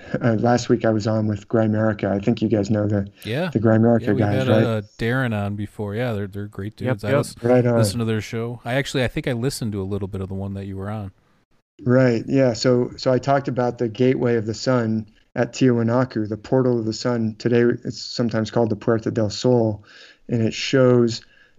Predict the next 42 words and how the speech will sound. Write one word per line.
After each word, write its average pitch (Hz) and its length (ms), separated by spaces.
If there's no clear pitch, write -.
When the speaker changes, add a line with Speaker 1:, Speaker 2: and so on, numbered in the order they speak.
Speaker 1:
there's 113 320
a, 107 260
a 107 80
famous 120 480
figure 117 460
above 110 340
it. 104 240
And 110 140
I 110 60
talk 123 240
about 110 200
it 107 80
in 104 140
that 101 260
interview, 110 400
which 110 200
was 117 340
also 113 280
a 104 40
video 107 360
interview. 104 440
And, 107 440
um, 104 460
actually 127 320
Arthur, 123 640
when, 113 340
when 117 140
he 113 100
was 120 160
on 113 140
your 110 80
show, 110 360
talks 131 260
about 117 200
that. - 260
What, 120 140
Speaker 2:
Shout 92 160
out 107 80
to 117 140
Speaker 1:
uh, - 20
Speaker 2:
Arthur. 120 380
Speaker 1:
Richard, 95 200